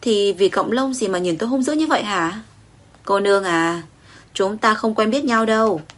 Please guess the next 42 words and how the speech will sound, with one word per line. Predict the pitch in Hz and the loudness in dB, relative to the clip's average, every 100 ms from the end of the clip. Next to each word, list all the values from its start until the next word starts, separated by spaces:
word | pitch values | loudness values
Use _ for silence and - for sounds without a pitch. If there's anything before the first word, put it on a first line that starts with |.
| - - - - - | -20 -20 -20 -20 -12
Một | 175 160 | -4 0
lát | 180 233 | 0 -2
sau, | 214 190 185 185 - - - - | -6 -6 -6 -10 -20 -20 -20 -4
Diệp | 247 220 | 0 2
Đàn | 202 196 | 2 0
nhìn | 190 185 | -6 -4
thấy | 214 233 | -6 -4
bộ | 240 | -6
dáng | - 175 | -2 -4
ấm | - 185 | -2 -4
ức | 277 | -2
của | - - | -2 -2
cô | 180 170 | -2 -2
gái | 165 165 | -4 -4
kia | 190 | -4
có | 175 | -2
vẻ | 180 175 | -2 -4
sắp | - 202 | -4 -6
khóc. | - 220 233 - - - - - - | -6 -8 -8 -16 -20 -20 -20 -20 -4
Diệp | - 202 | 0 2
Đàn | 190 180 | 0 -2
nhìn | 180 170 | -2 -4
sắc | 285 302 | -4 -2
mặt | 175 - | -2 -2
cô | 185 | -4
ta | 208 | -2
liên | 208 262 254 | 0 -2 -2
tục | 208 - | -4 -2
thay | 269 | -6
đổi, | 240 202 147 - - - - - - | -2 -2 -2 -8 -20 -20 -20 -20 0
đột | 175 151 | 2 2
nhiên | 170 | 0
có | 165 | -4
dự | 165 208 | -2 -2
cảm | 180 151 | 0 -2
xấu. | - 160 170 254 - _ - - - - - | -2 -4 -4 -12 -20 _ -20 -20 -20 -20 -6
Cảnh | 196 180 151 | -4 -2 -2
này | 160 156 156 156 | -4 -4 -6 -6
sao | - 254 | -8 -8
quen | 254 262 | -4 -4
quá | 254 233 294 | -2 -2 -2
ta? | 294 269 | -6 -8